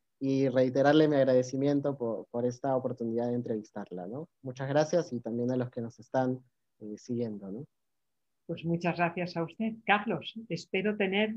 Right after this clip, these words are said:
Speaker 2: seguir teniendo, eh, algunos alumnos más que se parezcan a usted y que me dejen ese buen sabor de boca. Muchísimas gracias.
Speaker 1: <laughs>
Speaker 2: Muy agradecida por su ofrecimiento, por su invitación y por haber participado.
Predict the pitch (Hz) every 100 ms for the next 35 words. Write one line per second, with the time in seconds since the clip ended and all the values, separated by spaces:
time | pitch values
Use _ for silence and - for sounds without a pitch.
0 | 226 - 180 190 220 208 190 196 208 240
1 | 294 - _ _ _ _ 180 208 175 175
2 | - - - 165 160 196 180 180 180 180
3 | 175 165 - 175 202 214 _ _ _ _
4 | 170 175 170 156 180 180 165 160 147 -
5 | 151 143 - 196 175 160 160 170 175 175
6 | 165 175 147 165 165 - 143 156 156 143
7 | 135 143 - - _ 233 240 - 170 170
8 | 196 175 180 160 - - - - 143 -
9 | 180 202 202 190 175 170 - 156 147 131
10 | - - - - - 175 175 170 165 160
11 | 156 180 - 165 151 160 165 214 233 269
12 | 262 190 - 165 156 151 151 - 214 226
13 | 269 - _ _ - 180 170 156 160 165
14 | 160 147 160 - - 131